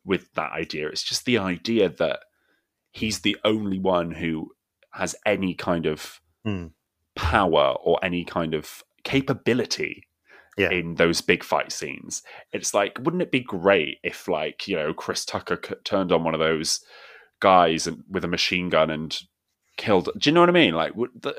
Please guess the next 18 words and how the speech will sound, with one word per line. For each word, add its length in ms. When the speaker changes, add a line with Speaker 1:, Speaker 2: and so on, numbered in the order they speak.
Speaker 1:
there 120
would 60
just 160
be 100
an 60
interesting 580
twist 400
to 60
be 60
like, 160
"Oh, 140
okay, 240
this 220
one, 420
this, 160
this 260
character 440
who 320